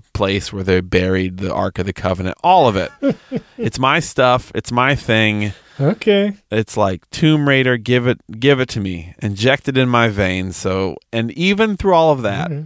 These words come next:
Speaker 1: <laughs> it gets a two and a half for me.
Speaker 2: Yeah.
Speaker 1: That shows you how underwhelming this movie was.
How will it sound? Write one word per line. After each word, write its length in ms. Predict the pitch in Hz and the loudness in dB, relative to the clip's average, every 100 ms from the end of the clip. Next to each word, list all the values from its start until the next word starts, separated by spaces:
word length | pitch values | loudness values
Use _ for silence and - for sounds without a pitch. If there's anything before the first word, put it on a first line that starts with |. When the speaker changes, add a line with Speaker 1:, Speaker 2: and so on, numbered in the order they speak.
| - | -12
Speaker 1:
<laughs> 100 | - | -2
it 340 | - 262 - - | 0 0 0 -2
gets 300 | 139 - 196 | 0 2 0
a 60 | |
two 300 | - - 156 | 0 0 2
and 100 | 139 | 2
a 40 | 123 | 0
half 280 | 120 98 | 0 -2
for 200 | - 101 104 | -4 -10 -8
me. 200 | 127 104 - - | -10 -12 -16 -8
Speaker 2:
Yeah. 420 | 185 175 170 143 - - - | -2 2 2 2 -2 -18 -2
Speaker 1:
That 200 | 156 170 | 0 0
shows 360 | - 160 156 147 | 2 2 2 0
you 160 | 143 | 0
how 340 | 131 135 131 - | 0 2 0 0
underwhelming 760 | 135 147 156 143 127 113 107 107 | 0 0 2 2 2 0 -2 -4
this 160 | 104 113 | -6 -4
movie 280 | 101 95 95 | -4 -6 -8
was. 380 | 90 - - | -10 -14 -16